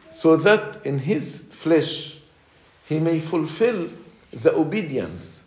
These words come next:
that we could not fulfill, and to fulfill the obedience in its complete form. So again, when we are united in him,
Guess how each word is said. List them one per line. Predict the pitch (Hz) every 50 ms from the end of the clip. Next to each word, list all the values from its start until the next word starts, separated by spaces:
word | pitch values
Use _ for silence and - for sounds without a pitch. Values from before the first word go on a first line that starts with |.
| _ _ _ _ _ _ _ _ -
that | - 113 104 110 165 196 214 - - - - -
we | 139 139 151 156
could | 156 - 175 165 143 139
not | 143 170 208 220 - -
fulfill, | - - 139 131 120 - - 165 139 110 - - - - - - _ _ _ _ _ _ _ _ _ _ _ _ _ _ _ _ _ _ _ _ - -
and | 165 170 170 156 139 -
to | 160 151
fulfill | - 170 170 151 - - - 240 240 214 196 - - - - - - - - -
the | 131 117 156 -
obedience | 165 156 147 190 220 202 - - 180 175 170 160 156 - - - -
in | 156 156 156 156 156 -
its | 196 214 208 - - -
complete | - - - 156 143 135 - 147 147 185 196 190 -
form. | - - - 156 156 147 117 - - - - - - - _ _ _ _ _ _ _ _ _ _ _ _ _ _ _ _
So | - - - 180 180 175 165
again, | 151 208 254 247 208 185 175
when | 190 196 185 180
we | 165
are | - - 165 160
united | 160 160 165 165 190 233 254 - - 170 151 - -
in | - 143 135 123
him, | 127 160 190 247 254 247 -